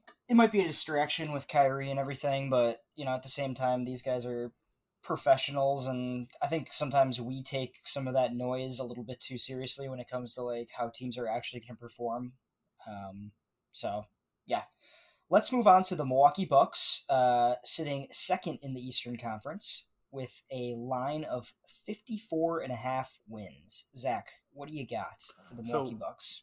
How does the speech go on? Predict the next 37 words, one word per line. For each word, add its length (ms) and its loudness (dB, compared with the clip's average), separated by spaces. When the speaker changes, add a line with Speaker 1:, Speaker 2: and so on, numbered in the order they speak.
Speaker 2:
Ben, 300 -6
you 80 -6
were 100 -6
looking 360 -8
for 100 -10
the 100 -8
sixty 360 -12
win 180 -10
team 220 -12
in 60 -16
the 60 -16
Eastern 220 -16
Conference. 420 -16
Speaker 1:
Mm-hmm. 300 -6
Speaker 2:
I 100 -14
think 180 -12
I 40 -12
found 280 -12
them. 80 -20
Speaker 1:
Really? 360 -10
Speaker 2:
Yes. 320 -10
I 60 -4
think 180 -6
the 60 -10
Bucks 280 -2
are 320 -2
a 40 -4
sixty-five 760 -4
plus 240 -6
win 140 -8
team. 240 -12
I 80 -10
think, 360 -12
um, 460 -8
like 140 -12
you 60 -10
said, 260 -6